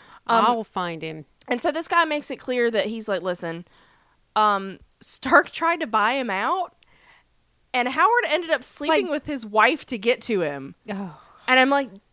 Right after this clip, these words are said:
Speaker 2: That's
Speaker 1: "Damn,
Speaker 2: always smart.
Speaker 1: Howard, that's low." Howard will go anywhere his dick points him.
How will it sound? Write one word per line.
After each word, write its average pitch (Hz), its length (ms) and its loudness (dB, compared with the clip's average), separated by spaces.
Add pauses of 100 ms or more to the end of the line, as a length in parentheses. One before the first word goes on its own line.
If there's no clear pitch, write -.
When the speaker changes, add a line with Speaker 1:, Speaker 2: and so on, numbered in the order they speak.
Speaker 2:
That's - 200 -4
Speaker 1:
"Damn, 220 80 0
Speaker 2:
always 214 320 6
smart. 269 160 2
Speaker 1:
Howard, 254 480 4
that's 330 320 2
low." 185 840 4 (1000)
Howard 453 420 6
will 247 100 2
go 214 200 0
anywhere 247 420 -2
his 220 240 -2
dick 185 220 -8
points 185 300 -6
him. 151 340 -8